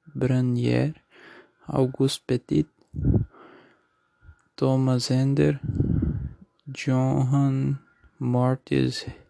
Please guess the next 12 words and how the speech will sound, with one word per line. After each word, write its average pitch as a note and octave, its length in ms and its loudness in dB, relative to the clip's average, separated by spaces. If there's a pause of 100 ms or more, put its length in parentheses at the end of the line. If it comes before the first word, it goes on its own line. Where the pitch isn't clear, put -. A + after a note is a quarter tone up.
(540)
Ru-, C3+ 500 0 (580)
Rugendas. B2+ 1300 2 (2500)
Thomas D3+ 440 2
Ender C#3 480 0 (280)
nasceu C3 540 -4
em B2+ 180 -2 (120)
três D3 600 -4
do C#3 200 0
onze B2+ 600 -2 (920)
de B2 480 -4
mil B2 340 0
setecentos B2+ 920 -8